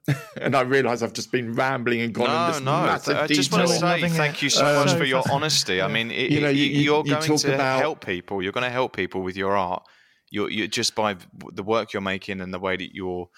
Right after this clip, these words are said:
Speaker 2: talking and people listening to this podcast, this is going to make a difference. Your work is
Speaker 3: Yeah,
Speaker 2: making
Speaker 3: for
Speaker 2: a
Speaker 3: sure.
Speaker 2: difference. You, you, your honesty is, your authenticity is so needed,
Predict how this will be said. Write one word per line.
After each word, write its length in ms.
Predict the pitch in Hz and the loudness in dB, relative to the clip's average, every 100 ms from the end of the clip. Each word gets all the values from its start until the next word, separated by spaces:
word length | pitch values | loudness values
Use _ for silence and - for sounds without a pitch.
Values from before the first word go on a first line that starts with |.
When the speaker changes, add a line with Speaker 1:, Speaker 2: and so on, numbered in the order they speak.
| - - | -16 -4
Speaker 2:
talking 360 | 139 131 98 | -4 -2 -4
and 100 | 87 | -4
people 340 | - 110 - 95 | -4 -8 -6 -4
listening 440 | 101 - 101 87 | -2 -2 -2 -8
to 120 | - 90 | -8 -8
this 160 | 90 | -8
podcast, 760 | - 104 - - 90 90 - - | -6 -8 -6 -6 -4 -4 -10 -8
this 180 | 110 | -6
is 100 | 123 | -4
going 220 | 123 143 135 | -4 -6 -6
to 100 | 123 | -8
make 160 | 110 | -8
a 40 | - | -6
difference. 500 | 127 - 87 - - - _ - | -6 -6 -10 -12 -14 -20 _ -10
Your 120 | 101 | -2
work 280 | 113 117 - | 0 0 -2
is 80 | 170 | -2
Speaker 3:
Yeah, 80 | |
Speaker 2:
making 200 | 156 98 87 | -2 -2 -4
Speaker 3:
for 20 | |
Speaker 2:
a 40 | |
Speaker 3:
sure. 100 | 107 | -2
Speaker 2:
difference. 380 | 143 139 - - | -2 -4 -6 -8
You, 200 | 67 90 | -6 -8
you, 180 | 92 101 - | -8 -12 -6
your 260 | 101 101 | -4 -2
honesty 440 | 110 113 - 98 90 | -2 -2 -4 -6 -6
is, 240 | 85 - - | -6 -6 -12
your 260 | 92 98 95 | -10 -8 -8
authenticity 880 | - 98 92 101 - 90 98 95 - - - _ | -8 -8 -6 -4 -6 -6 -8 -8 -12 -20 -20 _
is 140 | - - | -6 -2
so 460 | - - 101 95 | 0 2 0 -2
needed, 440 | 95 92 80 76 | -4 -8 -10 -12